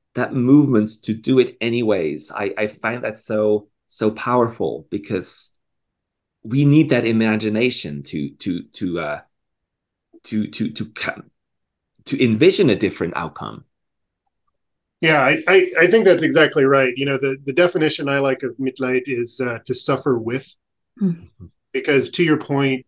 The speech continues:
Speaker 2: um, I mean, we go in knowing that Dietrich Bonhoeffer is going to die, but being able to suffer with him gives us the hope that it could turn out differently.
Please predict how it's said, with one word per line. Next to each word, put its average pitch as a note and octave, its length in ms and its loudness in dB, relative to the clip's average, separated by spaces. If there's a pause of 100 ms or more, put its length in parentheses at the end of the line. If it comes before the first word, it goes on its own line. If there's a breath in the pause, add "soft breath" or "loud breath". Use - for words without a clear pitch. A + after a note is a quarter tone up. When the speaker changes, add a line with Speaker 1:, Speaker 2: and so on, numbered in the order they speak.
Speaker 2:
um, A#2+ 540 -8 (1800)
I C3+ 40 -8
mean, C#3+ 140 0
we D3 100 4
go E3 220 6
in D#3 240 2
knowing C3+ 440 -2
that A2+ 200 -14
Dietrich B2+ 340 -8
Bonhoeffer A#2+ 440 -6
is A2+ 80 -12
going A#2+ 220 -8
to G#2 100 -16
die, G#2 400 -14 (720)
but A#2+ 220 -4
being C#3+ 280 4
able C3+ 300 2
to B2+ 160 -4
suffer B2 480 -4
with A#2 380 -2
him F3 400 -2 (140)
gives C3 300 -2
us B2 220 -4
the A#2 180 -12
hope B2+ 360 -2
that A#2+ 260 -8
it - 220 -20
could C3 240 -2
turn A2+ 200 -8
out A2 200 -12
differently. - 420 -16